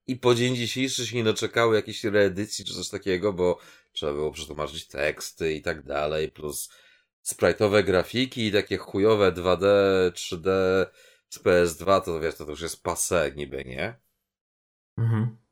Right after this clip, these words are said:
Speaker 1: Ale Tales of Symphonia jest full trzy D tak naprawdę. Tam jedyne dwa D elementy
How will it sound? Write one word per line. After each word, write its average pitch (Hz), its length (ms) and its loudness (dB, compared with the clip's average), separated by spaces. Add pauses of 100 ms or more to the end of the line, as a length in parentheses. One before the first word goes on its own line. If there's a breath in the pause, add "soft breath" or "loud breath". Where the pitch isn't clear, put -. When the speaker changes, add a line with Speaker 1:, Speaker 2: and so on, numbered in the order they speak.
(380)
Speaker 1:
Ale 117 300 2 (280)
Tales 135 280 4
of 160 120 0
Symphonia 120 440 2
jest 101 240 2
full 151 360 0
trzy - 300 -2
D 98 220 6
tak 78 220 -4
naprawdę. 76 520 -2
Tam 92 200 0
jedyne 123 340 2
dwa 107 220 -2
D 117 120 -2
elementy 113 600 0